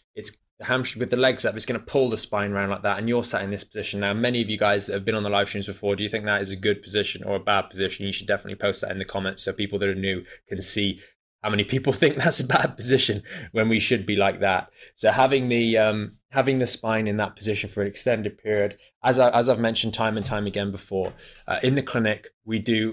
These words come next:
X-ray analysis and we look at people's spines, and we find a lot of people with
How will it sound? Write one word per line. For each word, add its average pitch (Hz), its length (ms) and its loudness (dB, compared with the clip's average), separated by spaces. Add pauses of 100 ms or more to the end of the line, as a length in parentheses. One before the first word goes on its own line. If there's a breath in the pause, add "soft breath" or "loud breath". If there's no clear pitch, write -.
X-ray 117 380 2
analysis 107 600 0
and 107 100 -4
we 107 80 -2
look 107 120 -2
at - 60 -12
people's 104 280 -6
spines, 101 440 -2
and 101 400 0
we 101 60 -4
find 101 180 0
a 98 40 0
lot 113 120 2
of 120 80 -2
people 110 300 -2
with 95 200 0